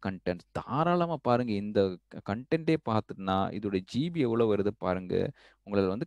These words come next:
கத்திக்க வைக்க முடியும். பாருங்க, இங்க வந்து பார்த்துட்டுனா நான் சொல்லியிருக்கோம் த்ரீ ஹண்ட்ரட் பிளஸ், அ, ஆ, த்ரீ ஹண்ட்ரட் ஜி பி அரவுண்ட் இருக்கு. புரியுதா? இந்த மாதிரி இங்க பார்த்த அப்புறம் நீங்க ஏதாவது உங்களுக்கு பேக்ரவுண்ட் இருந்தால்,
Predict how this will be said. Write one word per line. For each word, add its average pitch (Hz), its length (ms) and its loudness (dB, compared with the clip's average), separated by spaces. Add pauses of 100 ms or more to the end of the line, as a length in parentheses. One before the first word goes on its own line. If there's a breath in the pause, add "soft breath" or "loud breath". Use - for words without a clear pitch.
(100)
கத்திக்க - 260 -8
வைக்க 90 200 -6
முடியும். 85 300 -8
பாருங்க, 92 260 2
இங்க 95 280 -4
வந்து 101 200 -8 (120)
பார்த்துட்டுனா 98 400 -2
நான் 92 120 -6 (180)
சொல்லியிருக்கோம் 113 440 -4 (460 soft breath)
த்ரீ - 20 -2
ஹண்ட்ரட் 127 480 2 (160)
பிளஸ், - 300 -2 (220)
அ, 90 380 2
ஆ, 104 140 0 (120)
த்ரீ - 40 -2
ஹண்ட்ரட் 127 380 0
ஜி 104 180 -6
பி 90 220 -8
அரவுண்ட் 92 320 -2 (160)
இருக்கு. 101 320 -6 (320)
புரியுதா? 113 300 -2 (300 soft breath)
இந்த 247 320 -2
மாதிரி 107 560 4 (280)
இங்க 104 340 0
பார்த்த 110 320 -2
அப்புறம் 98 420 -2
நீங்க 98 240 -4
ஏதாவது 160 520 0
உங்களுக்கு 160 360 -8
பேக்ரவுண்ட் 113 460 2
இருந்தால், 95 480 2